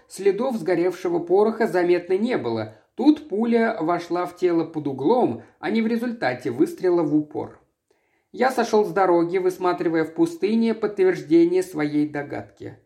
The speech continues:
Солнце уже скрылось из виду, на фоне вечернего неба вырисовывался зубчатый силуэт гор Funeral Mountains. Пустыней овладела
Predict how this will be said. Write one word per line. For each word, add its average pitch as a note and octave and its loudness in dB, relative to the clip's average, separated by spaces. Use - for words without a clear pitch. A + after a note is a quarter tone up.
Солнце C#4+ 2
уже G3+ 0
скрылось F3 2
из C#3+ -2
виду, C3+ -6
на G#3+ -4
фоне A#3+ -2
вечернего A3 0
неба G#3+ 2
вырисовывался G#3+ 2
зубчатый F#3 -8
силуэт E3 0
гор G#3 2
Funeral F#3+ 0
Mountains. A#2+ -4
Пустыней A3+ 0
овладела D3+ 0